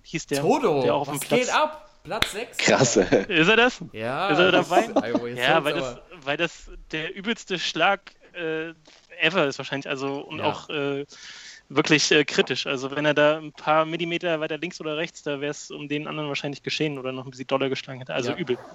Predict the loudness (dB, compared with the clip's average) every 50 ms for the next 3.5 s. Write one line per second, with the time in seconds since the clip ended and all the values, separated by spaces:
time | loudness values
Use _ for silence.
0 | -20 _ _ -14 -10 -8 -8 -8 -10 -10 -12 -12 -12 -14 -16 -16 -16 -18 -18 -18
1 | -20 -20 -20 -20 -20 -18 -12 -10 -10 -8 -8 -10 -12 -14 -16 -16 -10 -6 -6 -6
2 | -6 -8 -10 -12 -14 -14 -18 -18 -18 -18 -16 -16 -14 -12 -12 -12 -12 -14 -18 -14
3 | -10 -10 -10 -10 -10 -12 -12 -12 -12